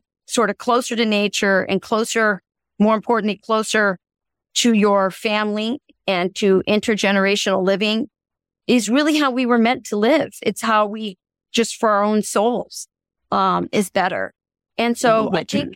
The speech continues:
a, a lot of people are thinking that way. You know, you and I know, uh, we can't even count the amount of people we know who are now either have gone and, and, and, and started living like that on the, on the land. Um, some of our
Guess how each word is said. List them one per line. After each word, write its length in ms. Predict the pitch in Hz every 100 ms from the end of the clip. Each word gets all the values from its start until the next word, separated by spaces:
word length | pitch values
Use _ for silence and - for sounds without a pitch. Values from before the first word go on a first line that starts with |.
| -
a, 120 | 220 - _
a 60 | 233
lot 260 | 220 302
of 80 | 370
people 260 | - - 285
are 60 |
thinking 380 | 277 285 294 247
that 200 | 202 147
way. 140 | 180 170
You 200 | 208 247
know, 320 | 240 226 196 -
you 220 | 233 262
and 100 | 247
I 160 | 226
know, 440 | 226 214 208 208 - _ _ -
uh, 80 | 226
we 120 | 262
can't 180 | - 294
even 120 | 247
count 320 | - 240 202
the 100 | 202
amount 200 | 202 196
of 80 | 185
people 300 | 208 190 190
we 100 | 190
know 340 | 190 185 185 - _ _ _ -
who 80 | 220
are 140 | 208
now 420 | 214 208 208 214 - -
either 300 | 220 226 196
have 440 | 190 226 233 262 - _ _ _ _ _
gone 380 | 214 226 247 269 -
and, 220 | 233 220 -
and, 440 | 214 208 202 196 -
and, 280 | 202 202 185 -
and 320 | 202 196 185 - _ _ _ _
started 420 | - - 208 233 214
living 300 | 220 240 240
like 220 | 240 240
that 340 | 254 254 254 -
on 220 | 208 214
the, 80 | -
on 220 | 208 220
the 100 | 220
land. 460 | 214 226 233 247 240 _ _ _ _
Um, 340 | 196 202 202
some 160 | - 226
of 60 |
our 100 | 208